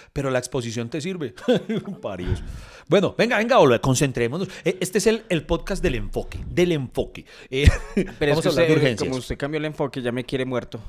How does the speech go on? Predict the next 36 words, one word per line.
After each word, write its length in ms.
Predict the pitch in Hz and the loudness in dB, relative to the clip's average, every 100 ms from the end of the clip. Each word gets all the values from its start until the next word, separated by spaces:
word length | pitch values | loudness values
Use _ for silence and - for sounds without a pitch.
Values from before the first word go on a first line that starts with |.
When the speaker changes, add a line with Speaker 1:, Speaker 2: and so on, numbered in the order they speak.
| - | -12
Speaker 1:
<laughs> 1040 | - - - - _ 233 - - - 226 - | -10 -8 -10 -14 _ -10 -8 -10 -10 -14 -12
Speaker 2:
Eso 200 | 117 113 | -12 -8
me 140 | 120 117 | -8 -4
quiere, 280 | 113 107 | -4 -2
Speaker 1:
No, 100 | 107 | -2
yo 160 | 151 131 | -4 -4
no 80 | 127 | -6
dije 240 | 131 135 | -6 -6
eso, 120 | 110 110 | -6 -6
Speaker 2:
me, 80 | |
Speaker 1:
no, 60 | 104 | -6
yo 40 | 117 | -6
Speaker 2:
me 60 | |
Speaker 1:
no 60 | 101 | -6
Speaker 2:
quiere 80 | 107 | -4
Speaker 1:
dije. 60 | |
Speaker 2:
matar. 360 | 110 107 101 - - | -2 -2 -4 -6 -12
Speaker 1:
No, 80 | 113 | -14
no. 60 | 95 - | -16 -2
Venga, 180 | 160 175 | 2 4
venga, 180 | 147 117 | 4 2
no, 160 | 113 | -2
hablemos 300 | 107 127 151 | 0 -2 0
de 160 | 180 170 - - - - | 0 -2 -4 -18 -18 2
hablemos 360 | 156 220 277 | 4 4 0
de 200 | 262 247 | -2 -4
co-, 240 | - 185 185 | 0 -2 2
cada 240 | - 214 | 2 4
uno 160 | 240 247 | 2 0
comparta, 440 | 240 160 165 151 147 | -2 2 0 0 -4
ahí 120 | 147 | -4
está, 180 | 131 104 | -2 0
le, 140 | 113 | 2
le 100 | 135 | 0
pongo 260 | 123 135 143 | 0 2 2
esto. 220 | 101 - | -2 -10